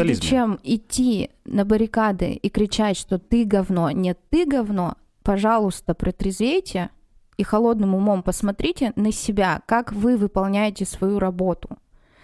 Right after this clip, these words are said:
Speaker 2: Потому что вот все, ну, грубо говоря, бюджетники, которые выходят и кричат о том, что вот, маленькие зарплаты, сокращение мест и всего остального, они относятся к работе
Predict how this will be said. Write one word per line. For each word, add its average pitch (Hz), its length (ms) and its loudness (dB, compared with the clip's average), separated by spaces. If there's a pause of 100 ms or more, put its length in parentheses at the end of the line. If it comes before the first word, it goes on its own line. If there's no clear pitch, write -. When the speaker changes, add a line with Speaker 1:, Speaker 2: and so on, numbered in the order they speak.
(220)
Speaker 2:
Потому 214 280 0
что - 160 -4
вот 220 140 0
все, 226 380 0
ну, 226 140 2
грубо 220 220 2
говоря, 214 180 2
бюджетники, 214 600 2
которые 208 340 0
выходят 214 540 2
и - 40 -2
кричат 208 460 0
о 190 60 -2
том, 196 240 0
что - 160 -4
вот, 262 420 2
маленькие 233 540 2
зарплаты, 247 680 0
сокращение 240 680 0
мест 254 340 2
и 208 60 -4
всего 233 300 -2
остального, 233 640 0 (520)
они 233 240 2
относятся 254 440 0
к - 80 -6
работе 226 580 0